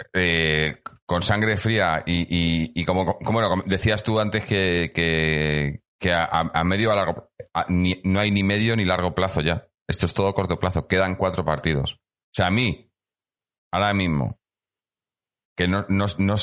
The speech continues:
no sé cómo vamos a llegar, ya digo, del corazón al final de liga, si los cuatro partidos que nos quedan van a ser como este. Pero si van a ser así y vamos a acabar con este resultado, eh, dame un papel y un boli que te lo firmo ahora mismo, porque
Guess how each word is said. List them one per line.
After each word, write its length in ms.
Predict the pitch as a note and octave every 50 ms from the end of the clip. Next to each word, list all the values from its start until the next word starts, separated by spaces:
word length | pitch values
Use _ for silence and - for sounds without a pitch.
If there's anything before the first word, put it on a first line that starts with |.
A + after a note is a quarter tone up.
| - -
no 160 | G2 G2+ A2
sé 120 | - B2+
cómo 140 | G#2 A#2+ A#2
vamos 220 | A#2 A2+ A2+ G#2+ A2+
a 40 | G#2+
llegar, 360 | G2 G2 G2+ G2 G#2+ A2+ G#2+
ya 80 | G2+ G2
digo, 260 | F#2 F2 D#2+ D#2 -
del 220 | - E2+ F2+ F2
corazón 640 | E2 F2 F2 E2+ E2+ D#2+ - F#2 G2+ A#2+ B2+ - - -
al 140 | D#2+ D#2+
final 240 | - E2 D#2+ F2 F#2
de 80 | F2+ F2
liga, 400 | F2+ G2 G#2 A2+ C3 C#3 - - - _ _ _ _
si 100 | - F#2+
los 140 | E2+ F2 E2
cuatro 240 | - F#2 - G#2 F#2+
partidos 300 | G#2+ F#2+ G2 G2 F#2 -
que 60 | F#2+
nos 100 | F2 F2
quedan 180 | - G2 G2 G2+
van 120 | G2 F#2
a 40 | F2+
ser 140 | F2 F2+ E2
como 180 | D#2 E2 D#2+ D#2+
este. 280 | E2 - - C2 - - - _ _ _
Pero 140 | - D#2+ E2
si 100 | - F#2
van 140 | F#2 G#2 B2
a 40 | B2+
ser 180 | B2 B2+ G#2+
así 380 | G2+ F#2+ - F2 D2+ - - _ _ -
y 100 | F#2 F#2
vamos 260 | G#2 A2+ B2 A2+ A#2
a 40 | A2
acabar 240 | F#2 G2+ F#2+ F#2 F2+
con 100 | F#2 F2+
este 160 | F#2+ - -
resultado, 720 | G2+ G2+ - G2 F2+ - G2 G#2 B2 C#3 E3 D#3+ - _ _ _ _ _ _ _ _ _ _ _ _ _ -
eh, 360 | D#2 D#2 D#2+ D#2 D#2+ D#2 - -
dame 320 | D#2 F2 F#2 G2 G2+ G2+
un 80 | G2 F#2+
papel 280 | G2+ G2 E2 G2 F#2 F2+
y 20 |
un 100 | F2 F2
boli 160 | F2 F#2+ G#2
que 80 | G2+ G#2+
te 100 | - F2
lo 80 | D#2
firmo 220 | - - E2+ E2 D#2
ahora 140 | D2+ D2 D#2
mismo, 320 | F2 F2 D2+ C2 B1+ -
porque 520 | - D2 C2+ - - D2 C#2+ C#2 C2+ B1+